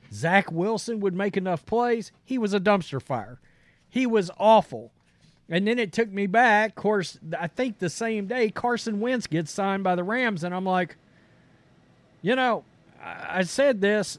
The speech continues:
the night that, uh, I think Aaron Rodgers got hurt. I made that video, and I was like, "There, I assume they'll call Carson Wentz the next day or tonight or something."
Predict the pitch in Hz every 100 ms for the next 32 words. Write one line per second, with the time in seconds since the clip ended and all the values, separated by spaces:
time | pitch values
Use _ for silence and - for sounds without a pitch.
0 | - 165 175 180 226 233 - 220 165 -
1 | 226 220 208 - 240 214 208 226 214 233
2 | 202 156 208 220 185 254 214 - 165 180
3 | 196 190 196 180 240 226 196 196 185 190
4 | 185 190 185 175 _ _ _ _ _ _
5 | _ _ _ _ _ - 139 196 185 202
6 | 196 - 233 220 202 - 208 185 208 214
7 | 185 180 208 233 208 - 160 170 202 -
8 | 190 226 214 160 165 180 220 220 151 -
9 | 226 190